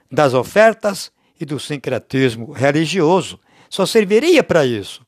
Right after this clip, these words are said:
e nada mais. Então, assim, se assim fosse, quem estaria certo nesse mundo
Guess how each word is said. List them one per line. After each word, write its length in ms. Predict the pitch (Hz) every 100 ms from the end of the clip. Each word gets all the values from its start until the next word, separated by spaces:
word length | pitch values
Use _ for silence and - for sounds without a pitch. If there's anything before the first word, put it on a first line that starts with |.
| _
e 120 | - 160
nada 240 | 143 113
mais. 500 | 107 107 98 - - _ _ _ _ _ _ _ _ _ _ _ _ _ _ _ _ _ _ _ _ _ _
Então, 560 | 208 190 143 120 92 - _
assim, 640 | - 185 - 208 240 269 285 _ _ _ _ _ _ _
se 240 | - - 208
assim 320 | - - 214
fosse, 920 | - - 226 262 143 - - 113 90 _ _ _ _ _ _
quem 180 | 359 285
estaria 500 | - - 165 147 117
certo 500 | - 156 131 - 120
nesse 360 | 131 - 123
mundo 480 | 104 131 117 98 92